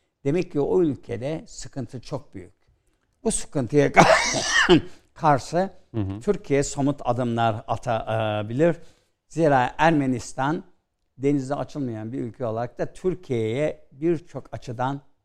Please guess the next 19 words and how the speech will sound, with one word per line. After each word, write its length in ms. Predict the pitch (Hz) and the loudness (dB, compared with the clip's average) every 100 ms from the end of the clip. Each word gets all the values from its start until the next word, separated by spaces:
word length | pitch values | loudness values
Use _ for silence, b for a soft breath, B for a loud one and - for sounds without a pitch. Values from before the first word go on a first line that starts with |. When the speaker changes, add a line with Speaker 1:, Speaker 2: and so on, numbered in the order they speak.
| _ - | _ -20
Speaker 1:
<clears throat> 480 | - - 147 - - | -18 -14 -14 -14 -2
mahkum. 440 | 123 - - 104 - - | 0 0 -6 -10 -4 6
Speaker 2:
Bağlı. 220 | 120 104 | 8 8
Speaker 1:
Bunlarla, 840 | 151 180 185 170 139 147 170 165 - - | 6 4 6 6 6 6 4 0 -12 -6
bunlarla 560 | 139 156 160 151 139 131 | 0 4 6 6 4 0
bizim 380 | 117 143 165 - - - | -2 -2 -2 -4 -18 -2
iyi 240 | 139 147 | 2 4
bir 200 | 139 127 | 4 2
diyaloğa 520 | 110 127 123 120 139 143 | 2 2 4 4 4 2
geçme 420 | 113 113 - 131 | -2 -8 -6 -6
olanağımız 800 | 113 113 110 110 107 107 101 101 | -2 -2 -2 -2 -2 -4 -8 0
var. 200 | 147 160 b b b - | 0 0 b b b -4
Bakın, 340 | 143 143 98 - _ _ _ _ _ | -2 -2 -4 -10 _ _ _ _ _
Türkiye'de 500 | 170 156 135 117 135 | -8 -4 -4 0 0
Ermeni 420 | 139 123 120 131 | 0 0 -2 -4
Patriği 500 | 117 107 - 123 127 | -4 -8 -8 -8 -8
hemen 260 | 104 170 | 0 2
açıklamasını, 720 | 147 131 117 - 104 101 - 95 98 | 2 -2 -10 -12 -10 -10 -14 -16 -16
e, 80 | - | -10